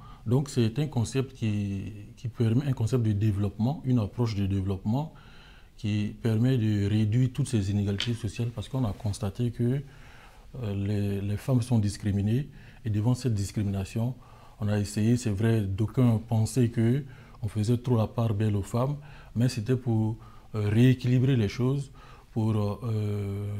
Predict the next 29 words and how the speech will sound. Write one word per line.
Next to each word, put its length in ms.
vaincre, 360
n'est-ce 200
pas, 120
cette 220
injustice 480
sociale 460
qu'on 160
a 60
constatée 640
avec, 340
euh, 320
cette, 380
euh, 240
euh, 180
c'est, 200
cet 260
élan 240
qu'on 160
a 80
mis 100
beaucoup 240
plus 160
sur 220
la 60
femme. 240
Mais 80
on 160
retient 380
que, 260